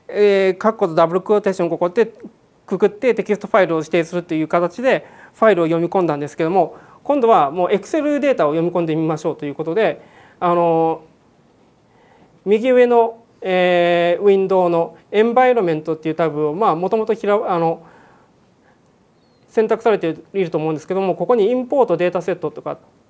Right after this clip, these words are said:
ていうのがあって、で、from Excelというのがあります。これをクリックしてもらうと、えー、ウィンドウが立ち上がって、で、えーっと、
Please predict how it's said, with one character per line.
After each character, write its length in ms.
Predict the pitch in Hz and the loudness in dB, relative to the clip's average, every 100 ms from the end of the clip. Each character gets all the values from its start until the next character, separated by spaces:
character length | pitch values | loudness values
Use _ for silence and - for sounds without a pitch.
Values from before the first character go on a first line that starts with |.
| _ | _
て 80 | |
い 40 | 160 | -4
う 20 | |
の 80 | 156 | -2
が 80 | 156 | -4
あ 60 | |
っ 40 | 160 | -2
て、 320 | 254 170 - _ _ _ - | -2 -2 -4 _ _ _ 2
で、 380 | 254 254 311 - _ | 4 4 0 -8 _
from 380 | - 247 233 233 | 2 4 4 2
Excel 340 | 233 220 - 151 | 0 -2 -4 -8
と 140 | - | -8
い 80 | 117 | -10
う 60 | 160 | -6
の 100 | 208 | 0
が 280 | 233 - - | 0 -2 -10
あ 100 | 151 | -12
り 80 | |
ま 140 | 151 165 | -12 -20
す。 200 | - - _ _ _ _ _ _ _ _ _ _ _ _ _ | -20 -20 _ _ _ _ _ _ _ _ _ _ _ _ _
こ 120 | - | 0
れ 60 | 277 | 4
を 160 | 254 | 4
ク 160 | 165 196 | 2 -2
リ 80 | 180 | -4
ッ 100 | 175 | -6
ク 120 | 147 | -16
し 80 | - | -10
て 80 | 143 | -10
も 120 | 147 | -6
ら 140 | 143 | -8
う 60 | 147 | -2
と、 360 | 208 214 - - _ - - | 0 0 -2 -18 _ -20 -4
え 680 | 175 165 170 165 160 156 151 | 0 2 0 0 -2 -4 -2
ー、 40 | |
ウ 60 | 208 | 0
ィ 80 | 185 | 2
ン 60 | |
ド 120 | 185 | 2
ウ 20 | 175 | 0
が 80 | |
立 140 | 175 165 | 0 -4
ち 100 | 175 | -2
上 60 | |
が 100 | 160 | 0
っ 100 | 156 | -2
て、 240 | - 143 - _ _ _ _ _ _ _ | -4 -10 -10 _ _ _ _ _ _ _
で、 460 | 196 208 208 208 - | 0 4 2 0 -2
え 300 | 190 180 180 | 0 2 0
ー 40 | |
っ 20 | 180 | 0
と、 760 | 185 175 170 160 156 147 - | 2 4 4 4 2 0 -6